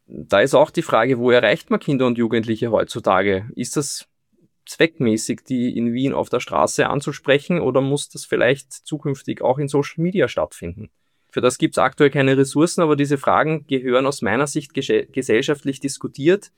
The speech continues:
weil all das gehört halt zur Verwaltung dazu. Gleiches gilt für den Gesundheitsbereich, eventuell gilt das für Bildung.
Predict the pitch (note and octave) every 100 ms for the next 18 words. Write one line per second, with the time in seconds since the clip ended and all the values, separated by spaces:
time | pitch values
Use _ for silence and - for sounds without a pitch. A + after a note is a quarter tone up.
0 | _ _ _ _ B2 C3 F#2 B2+ A#2+ D3
1 | - C3 C3+ D#3+ - D3 C#3+ A#2+ A#2+ -
2 | D3 C3 - - G3 C#3+ - _ _ -
3 | A2+ C3+ C#3 C#3 C3 - C3 B2 - E3+
4 | E3 - - A2+ G2 G#2 - - A#2+ B2
5 | B2+ B2+ C3+ B2+ - B2 D#3 E3+ C3+ G2